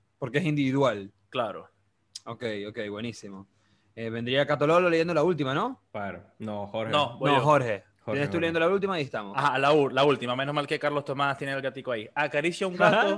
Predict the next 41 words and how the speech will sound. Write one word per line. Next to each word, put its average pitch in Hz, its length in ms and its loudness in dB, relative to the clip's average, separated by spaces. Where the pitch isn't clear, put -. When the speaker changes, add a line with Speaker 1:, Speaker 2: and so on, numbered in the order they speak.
Speaker 1:
Ajá. - 80 -20
Speaker 2:
cuando 151 280 0
lo 139 120 -2
veas 156 220 2
en 143 160 -4
la 120 160 2
calle". 98 460 -4
Speaker 1:
Oh, 262 340 6
shit. 277 220 -4
¿En 247 560 -2
serio? - 0 -
¿Esa 320 120 0
es 277 100 0
la 294 100 2
última 330 220 2
regla? 139 460 4
Speaker 2:
Acá, 131 280 -6
sí, 113 400 -6
dice, 135 440 -6
en 135 120 -6
inglés 139 320 -8
dice, 147 420 -8
creo 160 140 -6
que 165 100 -6
también 160 300 -6
habla 147 200 -2
del 139 120 -4
gato. 117 340 -6
Speaker 1:
Marico, 135 280 2
Gandalf, 143 260 4
¿por 147 100 4
qué 170 60 2
Gandalf 196 280 4
es 175 80 2
tan 175 120 0
incre-? 151 220 0
Míralo, 190 320 4
mira 170 200 2
a 214 40 -2
Gandalf, 160 400 0
loco. 104 300 -4